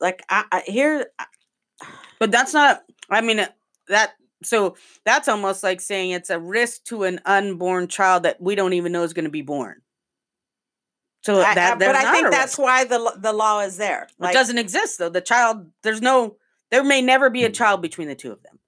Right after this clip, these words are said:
Speaker 1: Right.
Speaker 2: Let's just say, like, they're like, okay, we know if, w-, well, they're steps, so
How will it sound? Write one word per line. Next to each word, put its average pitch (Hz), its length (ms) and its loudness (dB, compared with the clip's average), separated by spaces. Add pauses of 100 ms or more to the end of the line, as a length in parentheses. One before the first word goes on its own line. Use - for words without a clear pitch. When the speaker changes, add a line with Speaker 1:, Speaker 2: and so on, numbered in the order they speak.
(360)
Speaker 1:
Right. 196 300 -2
Speaker 2:
Let's 269 240 2
just 330 200 0
say, 269 220 4
like, 226 300 2
they're 226 200 0
like, 202 280 2 (300)
okay, 190 240 -2
we 196 180 -6
know 214 280 2
if, 196 200 -2
w-, 202 140 -14
well, 247 160 -4
they're 233 160 -2
steps, - 560 -2
so 170 420 -2